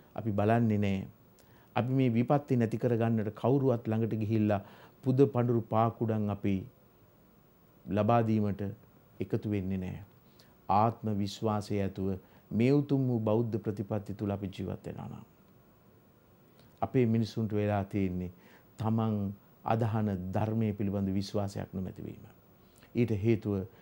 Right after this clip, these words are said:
මිනිස්සු මේ ධර්මයේ පිළිබඳව හරි අවබෝධයක් නෑ, දන්නේ නෑ. හරියට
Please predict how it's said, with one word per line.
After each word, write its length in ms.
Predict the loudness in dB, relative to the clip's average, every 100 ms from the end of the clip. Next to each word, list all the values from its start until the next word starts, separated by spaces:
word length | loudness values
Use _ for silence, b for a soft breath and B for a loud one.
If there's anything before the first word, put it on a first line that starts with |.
| b -4
මිනිස්සු 440 | 0 0 0 0
මේ 200 | 2 0
ධර්මයේ 460 | 0 -2 0 -2 -4
පිළිබඳව 460 | -4 -4 -2 -4 -6 b b -6
හරි 280 | -4 -4 -4
අවබෝධයක් 640 | -2 0 2 0 -2 -6 -10
නෑ, 180 | -14 -12 -4
දන්නේ 400 | -2 0 0 -2
නෑ. 180 | -6 -16 -20 -20 _ _ _ _ _ b b b b -10
හරියට 460 | 2 6 6 6